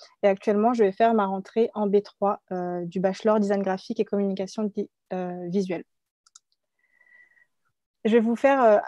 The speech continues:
une petite présentation, euh, d'un projet que j'ai réalisé en fin d'année dernière, donc en première année de bachelor, euh, en design graphique. Donc, c'est un projet d'identité visuelle événementielle, euh, sur le festival de musique Papillon de Nuit.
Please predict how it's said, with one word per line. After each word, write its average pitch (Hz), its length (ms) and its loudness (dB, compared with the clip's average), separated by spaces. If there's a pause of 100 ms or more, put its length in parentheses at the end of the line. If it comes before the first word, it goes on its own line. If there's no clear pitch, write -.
une 220 100 2
petite 226 180 -2
présentation, 254 680 0
euh, 220 80 6
d'un 208 140 2
projet 233 280 2
que 220 40 -4
j'ai 214 100 2
réalisé 202 580 2
en 190 120 -4
fin 240 200 0
d'année 202 240 2
dernière, 202 480 -2
donc 190 320 -6
en 180 220 -4 (100)
première 233 320 2
année 220 240 4
de 202 100 4
bachelor, 196 680 0
euh, 175 180 -6
en 185 80 -8
design 185 260 -4
graphique. - 420 -8 (540)
Donc, 214 120 0
c'est 220 180 0
un 214 80 2
projet 233 420 2
d'identité 214 420 -2
visuelle 214 320 4
événementielle, 202 800 0
euh, 185 380 -4
sur 208 280 -2
le 202 100 4
festival 214 500 0
de 214 80 4
musique 214 420 0
Papillon 240 300 -2
de 220 120 6
Nuit. 196 200 2